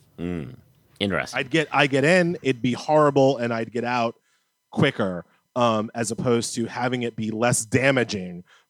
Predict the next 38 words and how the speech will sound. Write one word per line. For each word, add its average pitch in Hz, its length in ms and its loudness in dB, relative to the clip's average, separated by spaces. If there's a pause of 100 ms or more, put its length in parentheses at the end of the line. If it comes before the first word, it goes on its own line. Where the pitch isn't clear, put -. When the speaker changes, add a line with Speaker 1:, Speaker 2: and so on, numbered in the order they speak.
Speaker 2:
but 113 240 2
ultimately 120 580 2
having 107 360 -4
to 101 280 -4 (260)
forfeit 117 580 -2 (140)
more 113 320 2
of 101 120 -2
my 101 300 -2 (420)
life. 113 420 0
Because 117 440 -2 (580)
from 180 200 4
my 156 260 4
perspective, 123 840 0 (800)
you 254 120 4
know, 113 260 2 (420)
the 151 140 4
most 175 300 4
limited 196 340 4
resource 180 460 2
I 151 140 2
have 135 640 2
are, 120 200 -2
are, 135 400 4
is 143 200 0
my 131 140 0
time 143 280 2
on 117 160 4
Earth. 107 320 -4 (560)
Um, 117 280 2
and 120 160 -6
so 143 80 0
I 127 80 6
would 131 120 8
wanna 127 220 4
get 117 160 -4
through 165 640 6
that 120 260 0
time 107 540 -2